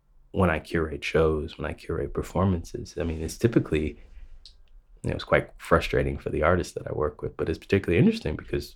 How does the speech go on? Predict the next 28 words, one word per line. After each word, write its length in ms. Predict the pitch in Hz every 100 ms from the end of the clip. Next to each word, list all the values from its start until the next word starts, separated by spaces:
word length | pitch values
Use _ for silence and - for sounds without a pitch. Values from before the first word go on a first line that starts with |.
| _
that's 220 | 90 87
basically 520 | - 90 - 85 82
the 200 | 78 -
edict 240 | - 78 -
that 80 | -
I 40 | 85
give 240 | 113 120
them. 160 | 87 - _ _ _ - _ _ _ _ _ _ - _ _ _
"Here's 240 | 101 107
a 60 | 117
general 380 | 110 101 95 90
framework 540 | - 82 80 78 -
of 80 | 80
the 80 | 82
problem 460 | - 80 80 80
I'm 160 | 78 78
working 360 | 76 - 82
through. 260 | - - 71 _ _ _ _ _ _ _ _ _ _ _ _ _ _ _ - _ _ - _ _ _ _ _
I 140 | 90 85
want 340 | 90 87 -
you 100 | 67
to 140 | -
generate 720 | 90 - 80 76 73 73 - _ _ _ _ _ _
your 220 | - 85 78
Blackness 520 | 69 - - - - -
at 200 | 80 -
this 200 | 67 -
moment. 360 | - - 64